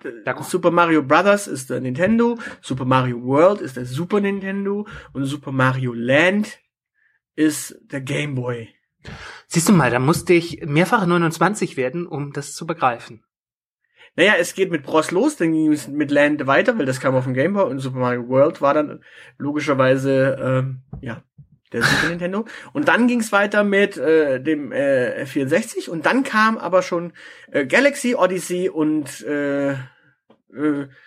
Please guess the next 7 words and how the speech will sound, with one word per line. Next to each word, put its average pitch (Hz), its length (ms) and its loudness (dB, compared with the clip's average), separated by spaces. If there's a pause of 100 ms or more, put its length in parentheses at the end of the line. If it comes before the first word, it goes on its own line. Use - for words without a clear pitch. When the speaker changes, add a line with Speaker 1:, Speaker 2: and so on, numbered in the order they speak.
(220)
Speaker 1:
Multiversi 156 760 4
oder 131 120 0
sowas, 131 420 -2
keine 127 240 -8
Ahnung. 131 220 -8 (800)
Speaker 2:
<laughs> - 840 -2
Multi-, 165 240 2